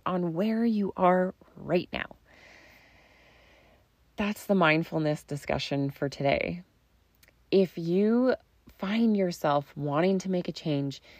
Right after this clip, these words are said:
not knowing where to start, or if you started and stopped and you're tired of that cycle and you want to break it,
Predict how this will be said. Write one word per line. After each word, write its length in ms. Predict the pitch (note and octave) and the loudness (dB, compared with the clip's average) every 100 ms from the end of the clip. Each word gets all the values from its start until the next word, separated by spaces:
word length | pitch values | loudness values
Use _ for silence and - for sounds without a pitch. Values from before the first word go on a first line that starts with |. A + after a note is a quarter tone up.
| _ - D3 | _ -20 -8
not 320 | C#3+ D#3 F3 | 0 2 2
knowing 340 | F#3+ F3+ E3+ F3 | 2 0 0 0
where 140 | D#3+ | 0
to 80 | D#3+ | -2
start, 440 | - C#3 C3+ C3 - - - - - - | -4 -2 -2 -2 -8 -20 -20 -20 -14 -4
or 200 | C#3 C#3 | 0 0
if 140 | - | -4
you 80 | C3 | -14
started 540 | - - F3 G3 G3+ | -12 -6 -2 2 2
and 180 | F#3 F3 | 2 -2
stopped 560 | - E3 C#3+ D#3 - - | -2 2 2 0 -12 -14
and 160 | C#3+ C#3 | -8 -6
you're 140 | D3 | -6
tired 420 | C#3+ - D#3 E3 E3+ | -6 -2 2 4 4
of 240 | D#3 D#3 - - - - | 2 -2 -18 -20 -12 -2
that 180 | - - | -2 0
cycle 460 | E3+ D#3+ F#3 E3+ | 2 2 4 2
and 140 | E3+ D#3 | 2 0
you 100 | D3+ | 0
want 160 | D3+ | -2
to 60 | D3+ | -2
break 340 | C#3 C#3+ F3+ | -2 -2 0
it, 200 | A3 A3 | 0 -2